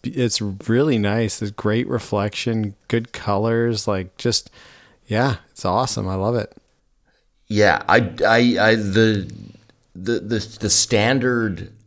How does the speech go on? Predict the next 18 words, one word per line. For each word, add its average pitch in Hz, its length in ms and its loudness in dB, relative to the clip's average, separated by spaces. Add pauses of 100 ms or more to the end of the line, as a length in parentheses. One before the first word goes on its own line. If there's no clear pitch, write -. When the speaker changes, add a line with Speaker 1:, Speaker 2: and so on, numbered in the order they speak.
(140)
Speaker 2:
uh, 71 540 -2 (920)
complaint, 87 640 -2
I 90 80 -6
guess, 101 340 -2
criticism 110 800 -4 (340)
is, 78 180 -8
like, 82 260 0
the - 100 -6
horizon 87 560 0
line 92 180 2
of 95 80 0
the 78 60 0
lake 71 420 -4
is, 78 440 -8
is 76 420 -10 (100)
on 71 240 -8
an 69 100 -8
angle. 87 540 -4